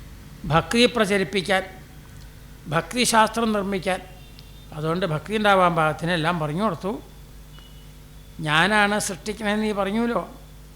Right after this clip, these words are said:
അതൊക്കെ ഒരു തോന്നലാണ്, ഞാനതിൻ്റെ ഒരു നിമിത്തം മാത്രം." സൂര്യൻ അസ്തമിച്ചു കഴിഞ്ഞാൽ ഈ പദാർത്ഥങ്ങളൊന്നും നമുക്ക് കാണാൻ പറ്റില്ല, ആകെ ഒരു ഇരുട്ട് മാത്രം. അപ്പോൾ ഒന്നുമില്ല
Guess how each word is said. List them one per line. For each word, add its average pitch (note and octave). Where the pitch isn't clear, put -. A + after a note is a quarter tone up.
അതൊക്കെ D3+
ഒരു F#3+
തോന്നലാണ്, F3
ഞാനതിൻ്റെ E3
ഒരു E3+
നിമിത്തം F#3
മാത്രം." -
സൂര്യൻ G3+
അസ്തമിച്ചു G#3+
കഴിഞ്ഞാൽ G3
ഈ -
പദാർത്ഥങ്ങളൊന്നും G3
നമുക്ക് F3+
കാണാൻ E3+
പറ്റില്ല, F3
ആകെ E3
ഒരു F3+
ഇരുട്ട് D#3
മാത്രം. E3+
അപ്പോൾ D#3+
ഒന്നുമില്ല G#3+